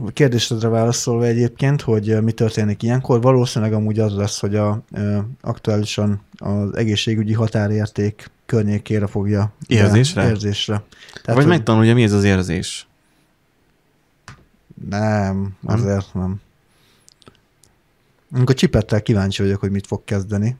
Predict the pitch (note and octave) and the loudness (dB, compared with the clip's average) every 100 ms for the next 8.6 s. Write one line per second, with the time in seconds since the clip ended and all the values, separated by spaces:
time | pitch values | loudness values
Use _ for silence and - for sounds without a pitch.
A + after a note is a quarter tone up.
0 | - G2 G2 G2+ G2 G#2 - B2+ G2+ - | -10 -6 -4 -2 -2 -2 -2 0 0 -2
1 | G2 - _ _ - B2 - - A1+ A#2+ | -6 -8 _ _ -8 -6 -6 -8 -8 -4
2 | A2+ B2 C3 C#3+ - - A2+ A#2 B2+ B2 | -4 -4 -6 -10 -12 -2 2 4 4 4
3 | C3+ C3 B2+ B2+ C3 B2+ B2 A#2+ A2 F#2 | 4 4 2 2 2 4 4 4 0 0
4 | - - B2 G#2 G2+ G#2 _ _ _ _ | -4 -4 0 2 0 -4 _ _ _ _
5 | _ - A2+ A#2+ B2+ A#2 - A2 G2 - | _ -10 -6 -2 0 0 -2 -6 -6 -8
6 | - A2+ A2+ A2 C#3 A2 - - G#2 G2 | -6 -2 -2 0 0 0 0 -4 -2 -2
7 | G2+ G2 G2+ G2 G2+ - G2 G2+ G2+ G2+ | -2 -4 -4 -4 -6 -6 -8 -6 -4 -4
8 | G2+ G2+ G2+ G2 G2+ G2 | -6 -6 -6 -4 -4 -6